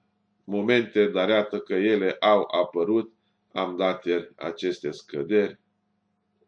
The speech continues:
Da, ce să mai zic, n-am ce să mai zic. Sper că, ia să vedem câte,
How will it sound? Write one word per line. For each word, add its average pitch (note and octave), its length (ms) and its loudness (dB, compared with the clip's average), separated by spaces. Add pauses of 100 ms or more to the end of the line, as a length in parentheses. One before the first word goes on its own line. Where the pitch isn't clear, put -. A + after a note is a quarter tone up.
(720)
Da, A#2 280 6 (360)
ce C#3+ 180 8
să C#3 120 2
mai A#2+ 220 4
zic, B2+ 220 0 (300)
n-am A2+ 240 0
ce G#2+ 120 -4
să G#2 140 -6
mai G2 200 0
zic. A#2 260 -2 (560)
Sper A2 280 4
că, G#2 340 6 (1300)
ia F#2+ 160 0
să G#2 120 -8
vedem F#2+ 240 -2
câte, G2+ 500 0